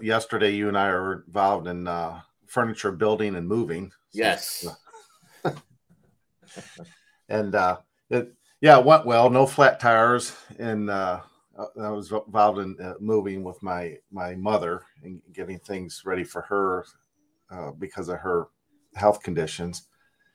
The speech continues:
Speaker 1: But it's, it's rare 'cause usually if I move, which I've done quite a bit over the years, it's either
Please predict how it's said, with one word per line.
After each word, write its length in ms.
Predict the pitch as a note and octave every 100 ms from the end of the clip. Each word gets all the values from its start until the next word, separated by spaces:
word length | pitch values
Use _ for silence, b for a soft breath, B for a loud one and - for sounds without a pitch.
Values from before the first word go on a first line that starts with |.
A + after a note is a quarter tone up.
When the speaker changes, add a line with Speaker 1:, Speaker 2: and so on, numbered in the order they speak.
| _ _ _ _ -
Speaker 1:
But 140 | A#2
it's, 160 | A2 -
it's 280 | C3 B2
rare 300 | A#2 C#3+ C#3 A2
'cause 200 | A2+ G2
usually 680 | G#3+ B3+ C#3+ A#2+ G#2+ G#2+ B B B B _ _
if 160 | G#2+ -
I 140 | A#2
move, 520 | G#2+ D3+ C#3 G#2 G#2+ - _ _ _ _ -
which 160 | A2
I've 140 | A2+ F#2+
done 180 | A#2+ G#2+
quite 240 | C3 A2
a 20 |
bit 320 | F2 G#2 E2 - D2+ -
over 220 | G#2+ F#2+
the 80 | G2+
years, 400 | G#2+ G2+ F2 -
it's 160 | A2 A#2+
either 500 | A2+ A2 G2+ F#2